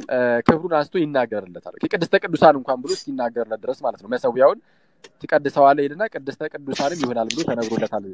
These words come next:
የብሉይ ኪዳኑ መሰዊያ። ሰው ከዛ አንጻር በዚህ ደረጃ የሚከብር ከሆነ ያኛው፣ ይህ እውነተኛው የሕያው እግዚአብሔር በግ የተሰዋበት፣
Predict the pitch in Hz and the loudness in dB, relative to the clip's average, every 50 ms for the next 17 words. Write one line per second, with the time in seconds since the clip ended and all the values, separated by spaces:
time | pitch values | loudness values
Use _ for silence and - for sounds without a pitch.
0 | - _ - 113 123 120 120 120 110 - 120 117 110 110 107 104 - - 104 98 | -18 _ -6 -4 -4 -4 -4 -6 -8 -4 -2 -2 -2 -4 -8 -12 -10 -10 -10 -8
1 | 92 90 82 - - _ _ _ _ _ _ _ - - 151 139 135 - - 165 | -8 -12 -12 -14 -18 _ _ _ _ _ _ _ -4 0 2 2 2 2 0 -4
2 | 160 139 160 185 208 202 190 - - 139 131 143 156 170 180 - - 113 143 143 | -2 0 0 2 2 0 -2 -2 -2 0 2 0 0 -2 -8 -14 -8 -6 -6 -4
3 | 170 165 165 160 147 151 143 156 170 170 - - 151 143 143 - - 143 135 135 | 0 0 0 0 2 0 -2 -2 -4 -6 -6 -4 -4 -4 -4 -4 -2 -2 -2 0
4 | 131 131 131 139 156 190 226 349 - _ _ _ _ _ _ - 147 175 185 175 | 2 0 0 0 0 -2 -4 -4 -6 _ _ _ _ _ _ -2 0 0 0 -2
5 | 165 - 320 147 156 156 - 165 156 160 160 160 151 151 143 143 147 147 147 143 | -4 -6 -2 -2 0 0 2 0 0 0 2 4 4 4 2 0 2 4 4 4
6 | 143 135 135 139 131 135 131 127 131 131 123 127 - 131 - - 131 123 127 127 | 4 4 4 4 4 2 0 0 0 -2 -2 -4 -6 -6 -2 0 0 2 4 4
7 | 127 123 117 113 120 120 117 | 2 2 0 0 0 0 -2